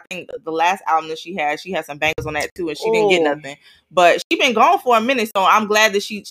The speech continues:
Speaker 1: that they acknowledged her,
Speaker 2: Yeah.
Speaker 1: um,
Speaker 2: Yeah.
Speaker 1: her comeback. And let's see, who else did good? Um, her, her did good. Her
Speaker 2: Yeah.
Speaker 1: performance, I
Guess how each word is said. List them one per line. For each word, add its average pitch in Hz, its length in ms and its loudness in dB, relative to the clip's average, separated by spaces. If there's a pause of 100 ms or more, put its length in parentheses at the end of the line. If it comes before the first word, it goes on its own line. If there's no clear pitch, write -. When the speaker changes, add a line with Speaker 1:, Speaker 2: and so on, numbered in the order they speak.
Speaker 1:
that 170 220 0
they 185 140 4
acknowledged 165 560 2
her, 151 140 0
Speaker 2:
Yeah. - 200 -2 (360)
Speaker 1:
um, 170 120 4
Speaker 2:
Yeah. 160 240 6
Speaker 1:
her 180 120 2
comeback. 160 560 0 (140)
And 165 560 -2
let's 208 220 -10
see, 185 160 -6
who 269 160 -4
else 208 160 -2
did 170 220 -6
good? 156 360 -2
Um, 156 480 -2 (100)
her, 233 360 4 (680)
her 330 220 2
did 302 200 2
good. 233 220 6
Her 285 100 2
Speaker 2:
Yeah. 240 200 4
Speaker 1:
performance, 240 80 6
I 294 100 4